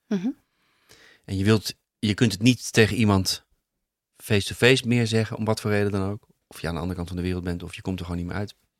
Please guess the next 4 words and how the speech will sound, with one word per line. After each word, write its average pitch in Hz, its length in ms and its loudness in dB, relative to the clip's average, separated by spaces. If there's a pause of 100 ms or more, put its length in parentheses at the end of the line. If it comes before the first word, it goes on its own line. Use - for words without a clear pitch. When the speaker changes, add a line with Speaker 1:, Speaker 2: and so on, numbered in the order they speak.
(160)
Speaker 2:
Gebruik 107 440 0
dan 98 260 -2
toch - 340 2 (1160)
e-mail 160 520 6